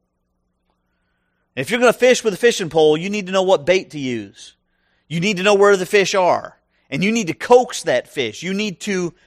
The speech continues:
convince that fish that that bait is something that fish wants. You have to work at it. If you're not gifted as an evangelist, you can still grab a fishing pole. Not only can you, but you should.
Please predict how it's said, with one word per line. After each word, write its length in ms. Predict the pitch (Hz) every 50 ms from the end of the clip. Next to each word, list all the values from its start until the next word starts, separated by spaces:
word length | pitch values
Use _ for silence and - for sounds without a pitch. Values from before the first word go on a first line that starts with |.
| _ _
convince 560 | - - 208 180 151 180 240 262 240 - - -
that 280 | 160 143 143 - _
fish 380 | - 151 131 123 120 - - - _ _ _
that 160 | - 156 156 -
that 320 | 214 214 214 180 151 123
bait 240 | - 220 220 214 -
is 120 | 156 147 -
something 220 | 196 196 165 180
that 140 | 175 160 -
fish 280 | - 196 185 160 -
wants. 520 | - 185 190 180 139 104 - _ - - _ _ _ _ -
You 100 | 202 240
have 240 | 240 240 220 - -
to 80 | 147
work 340 | 139 202 240 214 175 - -
at 200 | 160 135 113 107
it. 80 | - _ _ _ _ _ _ _ _ _ _ _ _ _ _ _ _ _ _ _ _ _ _ _ _ _ _ _ _ _ _ _ _ _ _ _ _ _ _ -
If 40 | 165
you're 80 | 185
not 220 | 220 214 196 156 123
gifted 380 | 143 196 220 - - 202 180
as 160 | 190 175 165 170
an 80 | 165
evangelist, 800 | 156 147 190 214 208 180 143 123 113 113 113 113 - - - _ _ _ _ _ _ _ _ _ _
you 120 | - 120 135
can 120 | 139 127
still 160 | - - 170
grab 240 | 147 143 139 127 120
a 20 | 110
fishing 300 | - 160 147 - 113 98
pole. 200 | 98 90 - _ _ _ _ _ _ _ _ _ _ _ _ _ _ _ _ _ _ _ _ _ _ _ _ _ _ _ _ _ _ _ _ _ _ _ _ _ _ _ _ _ _ _ _ _
Not 160 | 113 123 143 147
only 180 | 165 160 143
can 340 | - - - 185 190 175 143
you, 180 | 113 110 110 107
but 240 | 110 117 113 -
you 80 | 156 147
should. 460 | - - - - 180 147 110 98 -